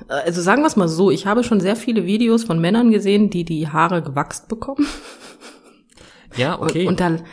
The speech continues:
Speaker 1: da lag noch keiner schmerzfrei. Also ich wär wirklich begeistert von dir, wenn du dann so sagst, ja, hm, war nix, alles gut.
Speaker 2: Deswegen frage ich ja, ob, ob da die gleichen, weil, weil ich, ich kenn halt auch bestimmt Schmerzen, die ich an den Armen empfinde und ich weiß halt nicht, ob Beine dann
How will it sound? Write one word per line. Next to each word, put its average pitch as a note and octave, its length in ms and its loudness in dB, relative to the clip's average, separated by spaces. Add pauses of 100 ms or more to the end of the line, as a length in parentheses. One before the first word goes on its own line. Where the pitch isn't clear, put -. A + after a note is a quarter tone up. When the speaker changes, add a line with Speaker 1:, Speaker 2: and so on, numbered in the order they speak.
(320)
Speaker 1:
da D#3+ 120 2
lag G3+ 260 2
noch A3+ 140 0
keiner D#4+ 260 -2
schmerzfrei. E4+ 540 -4
Also C3+ 140 -2
ich - 80 -16
wär G#3+ 200 0
wirklich D4+ 280 -4
begeistert B3 460 0
von A#3 160 0
dir, A#3 140 4
wenn A3+ 100 0
du G#3+ 100 0
dann G#3+ 200 -2
so G3+ 100 -6
sagst, G3+ 220 -4
ja, F#3 160 -4 (100)
hm, F#3 300 -6
war E3+ 140 -2
nix, - 280 -10 (460)
alles E3 220 -6
gut. F3 220 -4 (1900)
Speaker 2:
Deswegen F#3 240 0
frage A#3+ 320 -4
ich - 100 -4
ja, B2+ 80 -2
ob, - 160 -6
ob - 140 -8
da D#3+ 180 -2
die D3 80 -10
gleichen, C#3+ 580 -6
weil, C#3+ 200 -4
weil C3 220 -6
ich, - 180 -16
ich - 160 -16
kenn F3 240 -2
halt F#3 160 -2
auch - 200 -6
bestimmt D#3+ 400 -8
Schmerzen, E3 360 -4
die D#3 60 -6
ich G#2 100 -10
an A#2 80 -6
den A#2 260 -6
Armen D#3 380 -2
empfinde F#3 480 -4
und D3 100 -8
ich C3 80 -10
weiß D3 180 -2
halt E3 120 -4
nicht, C3+ 100 -12
ob - 140 -20
Beine D3 320 -4
dann C#3+ 240 -6